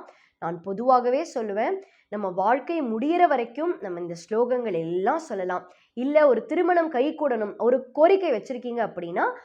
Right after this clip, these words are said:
அது நடக்க நடந்து முடிக்கிற வரைக்கும் நீங்க இது பாராயணம் பண்ணுங்க. நடந்து முடிச்சதுக்கு அப்புறம் நேரா திருப்பரங்குன்றத்துக்கு போய், அந்த பத்திரிகையை முருகப்பெருமானுக்கு முதல்ல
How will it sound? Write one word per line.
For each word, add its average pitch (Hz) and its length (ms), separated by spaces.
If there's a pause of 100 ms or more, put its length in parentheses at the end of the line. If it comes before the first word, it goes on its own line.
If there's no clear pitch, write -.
(180)
அது 202 260
நடக்க 202 420 (260)
நடந்து 381 240
முடிக்கிற 339 500
வரைக்கும் 285 400
நீங்க 233 200
இது 208 160
பாராயணம் 226 480
பண்ணுங்க. 180 260
நடந்து 240 400
முடிச்சதுக்கு 247 500
அப்புறம் 262 300 (140)
நேரா 247 480
திருப்பரங்குன்றத்துக்கு 233 1080
போய், 285 340 (400)
அந்த 214 300
பத்திரிகையை 359 680
முருகப்பெருமானுக்கு 277 960
முதல்ல 311 540